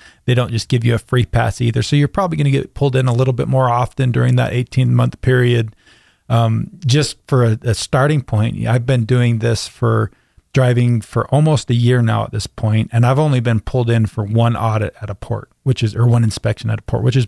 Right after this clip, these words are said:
is pretty good. So that's one of the ways that they actively monitor you. And then second, they're gonna conduct a new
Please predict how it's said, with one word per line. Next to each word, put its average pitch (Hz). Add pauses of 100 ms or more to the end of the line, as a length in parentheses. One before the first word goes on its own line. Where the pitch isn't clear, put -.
(120)
is 113
pretty 117
good. 104
So 117 (320)
that's 160
one 190
of 170
the 160
ways 147
that 135
they 127
actively 120
monitor 113
you. 110 (420)
And 123
then 123
second, 147 (200)
they're 135
gonna 127
conduct 127
a 117
new 139